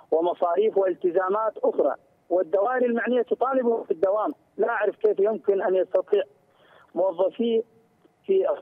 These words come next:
في إحدى هذه الدوائر أن يستمر بالدوام لهذه الفترة دون صرف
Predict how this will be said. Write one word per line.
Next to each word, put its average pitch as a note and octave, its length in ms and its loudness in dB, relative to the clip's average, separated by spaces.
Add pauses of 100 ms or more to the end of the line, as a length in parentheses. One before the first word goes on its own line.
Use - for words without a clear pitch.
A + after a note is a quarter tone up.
(340)
في A3 100 2
إحدى A3+ 200 -2
هذه G#3+ 360 0
الدوائر A3 480 -2
أن G#3 80 0
يستمر G#3+ 360 0
بالدوام G#3+ 640 0
لهذه A3 360 2
الفترة G#3+ 380 0
دون A3 260 0 (140)
صرف G#3+ 240 0